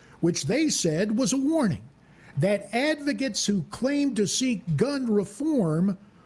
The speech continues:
are really intent on revoking the Second Amendment. Or are you more likely to see and hear Intro B? They call themselves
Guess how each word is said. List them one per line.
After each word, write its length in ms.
are 180
really 580
intent 580
on 160
revoking 720
the 100
Second 380
Amendment. 380
Or 640
are 120
you 160
more 300
likely 520
to 180
see 280
and 120
hear 260
Intro 500
B? 520
They 260
call 360
themselves 1000